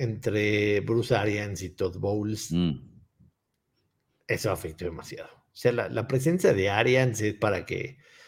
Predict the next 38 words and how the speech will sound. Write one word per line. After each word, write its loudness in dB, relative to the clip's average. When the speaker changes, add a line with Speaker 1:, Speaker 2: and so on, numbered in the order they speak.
Speaker 1:
el 0
güey 10
entra 8
al 4
vestidor 0
y, -4
y, -2
y -4
te -2
hicieras 4
pipí -2
en -2
los -6
calzones, -12
¿no? -4
O 0
sea, 0
Speaker 2:
<laughs> -4
Speaker 1:
te, -4
y -8
Todd 6
Bowles, 4
o 4
sea, 6
lo 2
único 4
que 4
te -4
da 2
ganas 0
es -4
de, -4
sí, -2
güey, 0
ya -4
vete, 0
síguele 0
caminando. -6